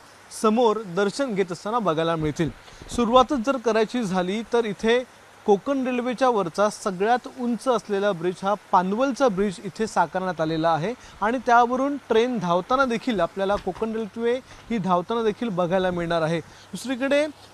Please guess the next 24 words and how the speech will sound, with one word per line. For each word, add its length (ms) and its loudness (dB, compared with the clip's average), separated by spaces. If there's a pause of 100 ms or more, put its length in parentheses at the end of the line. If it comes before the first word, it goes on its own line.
(120)
मुंबई 440 0
लोकलमध्ये 640 0
साजरा 600 2 (240)
होत 220 0
असलेला 380 0
प्रत्येक 580 -4
सण 340 2 (260)
या 260 4
देखाव्यामध्ये 640 -4
आपल्याला 300 -4
बघायला 440 -6
मिळेल 360 -4 (280)
आणि 200 0
त्याचीच 360 -2
प्रतिकृती 600 -4
म्हणून 360 -2
इथे 360 0 (440)
आषाढी 400 0
एकादशी 480 -2
साजरे 340 -2
करताना 540 -4 (280)
काही 220 0
मुंबईकर 600 0
प्रवासी 540 0